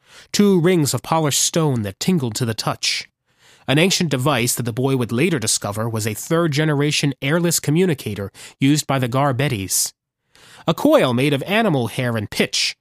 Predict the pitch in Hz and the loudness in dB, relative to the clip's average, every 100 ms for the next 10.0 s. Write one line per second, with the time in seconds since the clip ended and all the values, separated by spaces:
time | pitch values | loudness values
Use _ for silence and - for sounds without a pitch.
0 | _ _ _ 117 135 120 107 117 123 117 | _ _ _ -2 0 0 0 0 0 0
1 | 110 107 117 139 127 120 156 156 147 - | -2 -2 0 0 0 2 2 0 -2 -2
2 | 175 - 101 95 - 117 113 127 123 107 | -4 -4 -8 -8 -6 -4 -2 -2 -2 -2
3 | - 170 - - - - _ _ _ _ | -4 -4 -4 -4 -4 -10 _ _ _ _
4 | _ _ 107 120 127 113 120 131 117 - | _ _ -4 0 0 -2 0 0 0 -2
5 | 139 131 107 - 95 104 - - _ _ | -2 -2 -4 -8 -8 -6 -6 -8 _ _
6 | - - 120 175 147 104 113 120 - 190 | -10 -2 2 2 2 -2 -2 -4 0 0
7 | - - 98 98 - 117 120 - 165 151 | 0 -2 -6 -6 -6 -6 -2 -2 -2 -2
8 | - 170 165 107 95 104 110 113 123 117 | -2 -2 -2 -4 -10 -10 -8 -4 -2 -2
9 | 120 110 120 127 123 120 127 131 98 92 | -4 -4 -2 -2 -2 -2 -2 -2 -4 -10